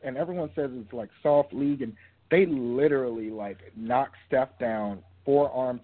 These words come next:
check him. When he tries to go through screens on defense, they will run whoever's man is off screens that they won't even throw him the ball. They'll just have Tristan or Bron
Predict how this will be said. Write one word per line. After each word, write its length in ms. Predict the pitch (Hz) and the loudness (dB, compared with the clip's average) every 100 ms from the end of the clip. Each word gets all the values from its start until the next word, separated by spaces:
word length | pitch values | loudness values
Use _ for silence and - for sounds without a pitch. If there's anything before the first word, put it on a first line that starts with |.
| - | -2
check 220 | 147 139 | 0 0
him. 180 | 113 104 | -8 -10
When 100 | 95 | -10
he 120 | 139 160 | -12 -6
tries 260 | - 156 | 2 2
to 80 | 135 | 2
go 160 | 123 139 | -2 -2
through 200 | 139 123 | -4 -8
screens 360 | - 139 127 - 113 | -6 -4 -4 -6 -8
on 140 | 110 | -6
defense, 340 | 143 165 101 - | -6 -6 -8 2
they 100 | 156 | 4
will 200 | 165 110 | 4 2
run 220 | 135 151 | -2 -2
whoever's 440 | 139 139 127 123 | 2 2 2 -4
man 220 | 131 143 | -6 -8
is 140 | 113 110 _ - - | -6 -10 _ -20 -10
off 220 | - 143 139 - | 4 4 4 -8
screens 340 | 165 165 139 | -8 -6 -6
that 140 | 127 107 | -8 -6
they 120 | 151 | -4
won't 240 | 190 165 | -2 -4
even 140 | 135 120 | -6 -8
throw 200 | 139 143 | -6 -6
him 80 | |
the 60 | 127 | -8
ball. 320 | 104 147 180 | -6 -4 -4
They'll 160 | 123 135 | -6 -10
just 180 | 135 - | -10 -10
have 140 | 120 - | -10 -6
Tristan 360 | 156 156 - 123 | -6 -6 -6 -6
or 60 | |
Bron 440 | 104 113 143 180 | -6 -4 -2 -2